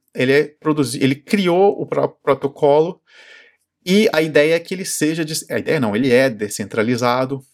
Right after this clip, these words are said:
mas na prática hoje a maior parte das contas tá concentrada no Blue Sky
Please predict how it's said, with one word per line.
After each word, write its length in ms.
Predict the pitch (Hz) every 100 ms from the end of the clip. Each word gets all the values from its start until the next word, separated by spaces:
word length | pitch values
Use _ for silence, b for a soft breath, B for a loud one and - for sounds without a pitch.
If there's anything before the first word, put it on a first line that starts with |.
| _ -
mas 480 | 139 180 165 -
na 160 | 135 160
prática 600 | 160 123 127 - - -
hoje 460 | 120 165 139 - _ _
a 80 | -
maior 320 | 127 147 - -
parte 440 | - - - -
das 220 | 131 131
contas 380 | - - 123 143
tá 120 | -
concentrada 1040 | - - 175 208 - 190 170 127 123 131 151 B B B
no 320 | 123 139 185
Blue 280 | 165 147 131
Sky 500 | 131 - 92 104